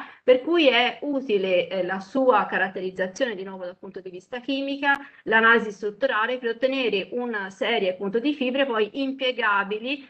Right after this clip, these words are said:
nelle industrie tessili e del, del biocomposito. Quindi è una, ehm, veramente una, eh, innovazione, un recupero, eh, un utilizzo di una pianta che in realtà è nociva, non, non serve, ma che in realtà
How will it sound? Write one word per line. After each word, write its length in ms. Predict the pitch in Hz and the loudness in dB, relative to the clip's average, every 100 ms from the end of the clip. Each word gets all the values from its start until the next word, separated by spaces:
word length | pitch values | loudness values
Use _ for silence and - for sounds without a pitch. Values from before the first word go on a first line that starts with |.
| _ | _
nelle 300 | 240 285 285 | 0 2 6
industrie 500 | 240 233 240 233 370 | 6 6 2 0 -2
tessili 680 | 349 196 190 - 214 220 214 | 0 0 -2 -2 2 2 4
e 300 | 220 214 208 | 4 2 2
del, 600 | 202 202 190 185 185 185 | 0 0 0 0 0 2
del 160 | 202 202 | 2 2
biocomposito. 1040 | 247 254 240 208 196 185 175 180 190 196 | 0 0 -2 -8 -6 -4 -4 -4 -8 -6
Quindi 400 | 226 269 226 196 - - - | 0 0 -2 -8 -12 -20 -2
è 220 | 240 247 | 4 4
una, 260 | 226 240 247 | 4 0 0
ehm, 640 | 247 233 - 208 202 196 | 4 4 4 2 2 -2
veramente 400 | 208 214 240 240 | -4 -6 -6 -2
una, 360 | 214 208 196 180 | -4 -2 -6 -6
eh, 180 | 196 196 | -10 -8
innovazione, 960 | 247 247 254 277 277 - 262 226 214 233 | -6 -2 4 2 2 0 2 4 0 -2
un 120 | 226 | 0
recupero, 760 | 240 240 339 285 220 180 160 - - _ | 0 2 2 2 0 -2 -6 -16 -20 _
eh, 80 | |
un 180 | 180 220 | 2 2
utilizzo 440 | 262 269 277 233 214 | 2 0 0 2 2
di 80 | 208 | 2
una 160 | 208 | -6
pianta 540 | 214 277 233 190 185 175 | -4 -2 0 -2 -8 -6
che 80 | |
in 40 | 175 | -4
realtà 480 | 180 185 - - - | -4 -4 4 4 6
è 140 | 233 | 2
nociva, 680 | 233 233 233 285 208 196 240 | 4 2 2 2 2 4 4
non, 200 | 285 180 | 2 -4
non 140 | 180 208 | -10 -12
serve, 500 | - 220 180 196 277 | -6 -2 -2 0 2
ma 160 | 247 | 2
che 120 | 214 | 2
in 60 | 214 | 2
realtà 460 | 240 302 - 185 | 2 0 4 4